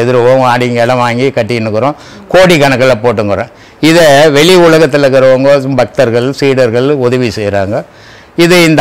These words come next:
ஆசிரமம் கட்டும்போது முழுக்க முழுக்க என்னுடைய வா-, உழைப்பெல்லாம் இதில் தான் போட்டேன், என்னுடைய வீடு வாசல்லாம் வித்து இதில் தான் போட்டேன். இப்போவும் என்ன பண்றேன், மாசம் மாசம் பௌர்ணமி ஆனா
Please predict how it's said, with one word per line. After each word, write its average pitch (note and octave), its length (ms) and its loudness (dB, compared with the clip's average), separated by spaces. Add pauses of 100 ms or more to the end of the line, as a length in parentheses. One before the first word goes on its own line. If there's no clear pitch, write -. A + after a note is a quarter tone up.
ஆசிரமம் F#3 440 0
கட்டும்போது D3+ 400 2 (120)
முழுக்க F#3 420 2
முழுக்க F3 300 2 (120)
என்னுடைய C#3+ 360 0 (100)
வா-, B2+ 100 2 (200)
உழைப்பெல்லாம் D3+ 600 2
இதில் C3 220 -2
தான் C#3+ 140 -2
போட்டேன், C3+ 280 2
என்னுடைய B2+ 300 2
வீடு D#3 220 4
வாசல்லாம் B2+ 440 0
வித்து A#2+ 220 -6
இதில் G#2+ 200 -4
தான் G#2 140 -6
போட்டேன். F#2+ 320 -8 (640)
இப்போவும் A#3+ 520 2
என்ன F#3+ 120 0 (180)
பண்றேன், D#3 320 2 (100)
மாசம் G3 360 2
மாசம் F#3 320 2
பௌர்ணமி D#3+ 480 2
ஆனா D#3 160 2